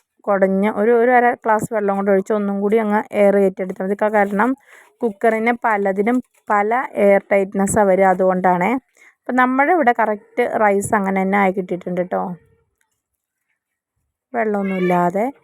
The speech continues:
നല്ല പാകമായി കിട്ടിയിട്ടുണ്ട്. അപ്പം നമുക്കിനി ഇത്, അപ്പം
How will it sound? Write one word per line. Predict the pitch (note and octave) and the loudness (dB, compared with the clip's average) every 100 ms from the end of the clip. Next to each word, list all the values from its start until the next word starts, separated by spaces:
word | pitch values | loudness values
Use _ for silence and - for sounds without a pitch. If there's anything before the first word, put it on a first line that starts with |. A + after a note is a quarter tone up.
| _ _ - | _ _ -8
നല്ല | A3 | -4
പാകമായി | A3 A3 G3 G3+ A3 G#3 | -2 -2 -2 -4 -2 -2
കിട്ടിയിട്ടുണ്ട്. | F#3+ F3+ F3 F3+ F#3 F3 B3 _ _ _ _ - | -2 -8 -10 -8 -4 -2 -4 _ _ _ _ -18
അപ്പം | A#3 A#3+ | -8 -4
നമുക്കിനി | G#3 F#3 G#3 G3+ | -2 -2 -2 -4
ഇത്, | F#3+ G3+ _ _ _ _ _ _ _ _ _ _ _ | -4 -8 _ _ _ _ _ _ _ _ _ _ _
അപ്പം | - | -8